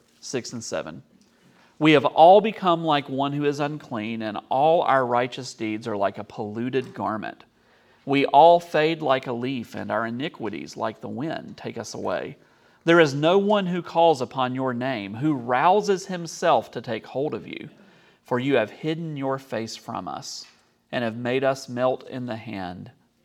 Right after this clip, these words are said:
of our iniquities." Or Romans seven eighteen. "For I know that nothing good dwells in me, that is, in my flesh. For I have the desire to do what is right, but not the ability to carry it out."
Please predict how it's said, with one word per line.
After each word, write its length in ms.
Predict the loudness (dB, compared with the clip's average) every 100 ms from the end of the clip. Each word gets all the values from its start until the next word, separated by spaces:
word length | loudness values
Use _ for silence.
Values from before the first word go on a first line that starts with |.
| _
of 160 | -8 -6
our 160 | -6
iniquities." 800 | -8 -16 -18 -20 -18 -18 -20 -20 _ _ _ _ _ _ _ _ _ _ _ _
Or 100 | -6
Romans 380 | -4 -4 -6 -10
seven 300 | -8 -8 -8
eighteen. 500 | -12 -12 -16 -16 -20 _ _ _ _ _ _ _ _ _ _
"For 220 | _ 2 4
I 100 | 4
know 160 | 0
that 140 | -2 -4
nothing 580 | -6 -6 -6 -10 -10
good 280 | -6 -4 -4
dwells 420 | -6 -4 -4 -4
in 160 | -8 -8
me, 160 | -10 2
that 240 | 4 4
is, 180 | 0 -4
in 140 | -6
my 180 | -8 -10
flesh. 640 | -10 -4 -4 -4 -10 -14 -18 _ _ _ _ _ _
For 220 | 4 6
I 140 | 6
have 420 | 4 2 0 2 0
the 100 | 0
desire 760 | -2 -4 0 0 2 2 0
to 120 | -2
do 300 | -6 -4 -4
what 240 | -4 -6 -6
is 180 | -10 -6
right, 380 | -2 -2 -4 -12 _ _ _ _
but 240 | -10 -8 -8
not 420 | -10 -10 -10 -10
the 160 | -10
ability 760 | -10 -12 -10 -8 -8 -12 -16 -18
to 120 | -20
carry 380 | -16 -12 -10 -10
it 100 | -10
out." 320 | -10 -12 _